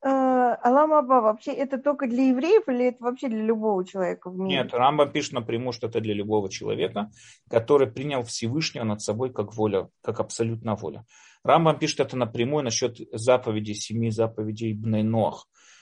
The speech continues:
Speaker 2: Он пишет такую вещь, что если, э, не еврей выполняет семь заповедей Бней Ноах, выполняет их потому, что он, э, видит в них смысл жизни, видит, они хорошие, правильные, тогда он философ, но он не постигнет Олам Аба.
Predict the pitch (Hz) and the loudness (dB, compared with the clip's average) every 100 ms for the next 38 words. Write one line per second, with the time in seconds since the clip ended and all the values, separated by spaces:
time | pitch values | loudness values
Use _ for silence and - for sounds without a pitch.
0 | _ - 117 123 117 - 110 127 123 110 | _ 0 0 0 -4 -2 0 0 0 -2
1 | - 92 120 - 131 120 113 _ 110 110 | -2 -4 -6 -4 -2 -4 -4 _ -2 0
2 | 117 143 123 117 120 113 73 92 107 104 | 2 0 0 0 2 0 0 -8 -2 -2
3 | 120 131 123 - - 117 110 110 117 107 | 0 0 -2 -4 -2 -2 -2 0 0 0
4 | 98 98 98 87 113 117 107 113 90 82 | -4 -6 -8 -8 -6 -2 0 2 0 -2
5 | - _ _ _ _ _ - 110 110 113 | -14 _ _ _ _ _ -4 -2 4 2
6 | 127 131 123 113 - 117 117 127 - - | 4 0 0 -4 -4 -2 -2 -4 -4 0
7 | 117 113 110 - 95 117 123 180 220 175 | 2 2 -4 -10 -10 -10 -6 -2 -2 -2
8 | 143 208 - - 196 190 170 123 113 113 | 0 -2 -2 -2 -2 0 -2 -2 -4 -6
9 | 98 98 131 135 120 107 117 127 110 - | -8 -10 -12 -12 -8 -4 -4 -4 -4 0
10 | 107 170 160 - 110 - - 151 139 123 | 4 6 4 0 -8 -4 2 4 4 -2
11 | 95 85 _ _ _ - 107 117 160 165 | -8 -12 _ _ _ -6 0 4 4 4
12 | 165 185 254 - 170 - 143 143 147 160 | 2 4 4 2 -2 -2 -2 -2 -2 -6
13 | 127 - 113 113 104 87 87 87 78 76 | -6 -6 -6 -4 -4 -6 -8 -10 -10 -12